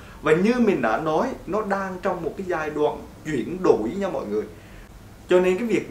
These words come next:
doanh thu cũng như là lợi nhuận suy giảm trong những năm này là một điều rất là bình thường, mình nghĩ là như vậy. Thì rõ ràng là nó sẽ không có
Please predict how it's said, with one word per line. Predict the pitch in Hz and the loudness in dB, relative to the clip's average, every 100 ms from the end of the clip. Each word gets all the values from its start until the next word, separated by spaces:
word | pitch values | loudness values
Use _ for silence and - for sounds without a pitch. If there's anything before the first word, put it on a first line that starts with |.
| 135 | -2
doanh | 185 185 | 0 -2
thu | - 214 220 202 | 0 2 2 2
cũng | - 127 | -2 -2
như | 170 | -4
là | 175 139 | 0 0
lợi | 123 147 160 156 | 2 2 2 0
nhuận | 170 156 - | -4 -4 -10
suy | - 233 214 | -2 0 2
giảm | 139 - 185 | 2 0 -2
trong | 196 165 | -6 -6
những | 123 156 | -6 -4
năm | 160 151 | -4 0
này | 120 107 | -2 -2
là | |
một | 117 120 | -6 -4
điều | 123 117 127 | -2 -2 2
rất | 208 233 | 0 2
là | 123 | -2
bình | 113 | -2
thường, | 135 113 | -2 -2
mình | 113 107 | -4 -6
nghĩ | 95 | -6
là | - | -6
như | 135 | -6
vậy. | 135 135 - - - - | -2 -2 -4 -14 -20 -10
Thì | 135 | -4
rõ | 113 127 - - 196 | 0 4 4 4 2
ràng | 196 156 143 | 2 2 0
là | 123 | -2
nó | 117 185 | -4 -4
sẽ | - - 127 - - | -6 -2 0 0 -6
không | - - 208 196 | -8 2 2 2
có | 208 | -2